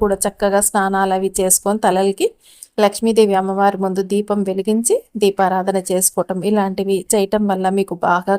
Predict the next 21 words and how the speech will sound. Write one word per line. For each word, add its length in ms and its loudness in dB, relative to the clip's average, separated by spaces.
కలిసి 300 -2
వస్తుంది. 480 -2
అలాగే 420 4
రేపు 240 -2
ఏమిటంటేనండి 960 0
శ్రావణ 320 0
సోమవారం 540 0
కాబట్టి 400 0
శివుడికి 500 0
అలాగే 380 2
మంచిగా 400 0
నీళ్లతో 440 0
అభిషేకం 440 -2
చేసినా 420 0
సరిపోతుంది 800 -2
అని 140 0
పండితులు 480 -2
అంటున్నారు. 480 0
అయితేనండి 520 0
ఈ 20 0
శ్రావణ 320 0